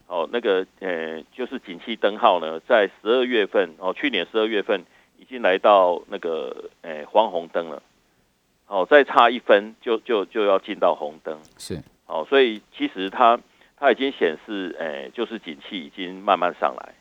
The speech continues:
Speaker 2: 嗯哼。
Speaker 1: 对。
Speaker 2: 嗯哼，好。那景气的状况不错，其实进出口状况也很不错嘛，对不对？
Speaker 1: 哎，当然，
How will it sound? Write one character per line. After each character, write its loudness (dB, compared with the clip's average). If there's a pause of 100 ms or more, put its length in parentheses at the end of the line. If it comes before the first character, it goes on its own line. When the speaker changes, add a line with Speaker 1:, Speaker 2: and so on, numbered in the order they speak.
Speaker 2:
嗯 -6
哼。 -8
Speaker 1:
对。 -10 (320)
Speaker 2:
嗯 -10
哼， -8 (160)
好。 -12 (320)
那 2 (140)
景 0
气 -2
的 4
状 2
况 2
不 0
错， 2
其 -4
实 0
进 -2
出 -2
口 -2
状 -4
况 -6
也 -8
很 -12
不 -14
错 -8
嘛， -12
对 -12
不 -14
对？ -16 (200)
Speaker 1:
哎， -8
当 6
然， 2